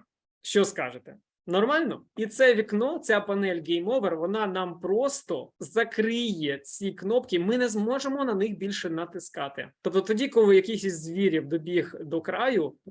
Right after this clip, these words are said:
хоча б один звір, так, то має вискакувати панель "Game Over", яка напише "Game Over" і все, так? Я пропоную цю панель "Game Over" зробити такого ж самого розміру, як панель "Slider Panel". Я зараз показую вам панель "Slider Panel", Так?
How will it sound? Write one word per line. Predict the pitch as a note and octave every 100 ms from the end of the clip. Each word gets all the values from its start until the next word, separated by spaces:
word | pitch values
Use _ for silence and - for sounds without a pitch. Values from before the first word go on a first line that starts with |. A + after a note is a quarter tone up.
| -
хоча | C4 B3
б |
один | G#3 F3 D#3+
звір, | C#3+ C3 C3
так, | F#3+ A#3+ -
то | E3+ E3+
має | F#3+ G3+
вискакувати | F3+ F3+ F3+ E3+ E3 D#3 -
панель | G#3+ G#3 F#3+
"Game | E3 F3+ G3+
Over", | A#3 D4+ C#4+ B3+ - _
яка | D#3 D#3 E3+
напише | E3+ E3+ D#3+
"Game | D#3+ C#3+ E3 E3
Over" | G3+ A#3 E3
і | D#3+
все, | - - B2+ A#2
так? | D#3+ G#3+ A3+ _ -
Я | E3+ B3+
пропоную | B3+ G#3+ G3 G#3+ B3+ A3 F3 -
цю | - G#3
панель | F#3+ F#3 F3
"Game | E3 F3
Over" | A#3+ B3+ F#3 -
зробити | D#3 F#3 F#3+ A#3 F3
такого | G3+ F#3+ G#3+ G#3+ F3+
ж | -
самого | F#3 E3 E3 D#3+
розміру, | G#3 D4 B3+ F#3 D#3+ - - -
як | E3 A#3 -
панель | F#3 E3+ G3
"Slider | G#3+ - E3+ D#3+ E3+
Panel". | - D#3+ C3 C3
Я | D#3
зараз | D#3
показую | C#3+ D3 D#3 D#3
вам | C#3+
панель | D#3 D3+
"Slider | - D3 F3
Panel", | C#4 D#4 G#3 -
Так? | A3+